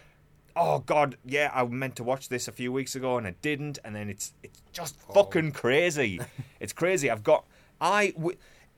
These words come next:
Speaker 1: take away Sky, Netflix, Amazon Prime, Disney Plus, Apple T V, basic television, take it all away, and I've still got enough content in my house to last me until I'm at least fifty.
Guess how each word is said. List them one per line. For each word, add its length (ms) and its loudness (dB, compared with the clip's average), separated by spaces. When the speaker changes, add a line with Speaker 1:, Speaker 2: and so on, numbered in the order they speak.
Speaker 1:
take 260 6
away 420 6
Sky, 720 4
Netflix, 640 -6
Amazon 380 -2
Prime, 560 0
Disney 300 -4
Plus, 520 -4
Apple 260 -6
T 240 -4
V, 380 -4
basic 460 4
television, 540 0
take 140 -10
it 120 -18
all 320 8
away, 520 2
and 140 0
I've 200 -2
still 580 2
got 280 4
enough 460 0
content 640 0
in 80 -2
my 300 0
house 480 -4
to 100 -4
last 440 -2
me 280 -4
until 580 -6
I'm 240 -8
at 160 -10
least 500 -10
fifty. 760 -8